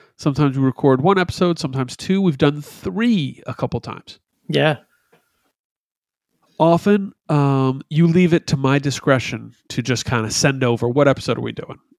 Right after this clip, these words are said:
Speaker 1: Some, very rarely, I'll just like, "Hey, do you have a feel?" And you, you know, you're, like, usually pretty easy. You're ready wh-, whatever way we go.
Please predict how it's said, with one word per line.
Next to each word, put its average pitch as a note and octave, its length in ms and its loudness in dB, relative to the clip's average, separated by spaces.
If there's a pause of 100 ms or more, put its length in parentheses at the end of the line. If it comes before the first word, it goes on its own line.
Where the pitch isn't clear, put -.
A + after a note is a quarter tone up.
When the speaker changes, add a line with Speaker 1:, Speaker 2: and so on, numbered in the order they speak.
Speaker 1:
Some, F#3 400 0
very F3+ 360 2
rarely, G3 340 4
I'll D#3+ 80 4
just C3+ 180 -2
like, C#3 180 0
"Hey, E3+ 180 2
do A#2+ 100 -4
you A#2+ 100 0
have A2+ 300 -6
a G#2 80 -10
feel?" E3 320 2
And D3 160 -2
you, E3 140 -6
you G#3 180 -6
know, A2+ 240 -6
you're, D#3 380 -4
like, B2+ 180 0
usually C#3 300 2
pretty C3 280 -2
easy. A#2 200 -4
You're A#2+ 160 0
ready A#2+ 240 4
wh-, B2 380 -2
whatever C3+ 520 2
way A#2 220 2
we A2+ 120 -2
go. G2+ 260 -10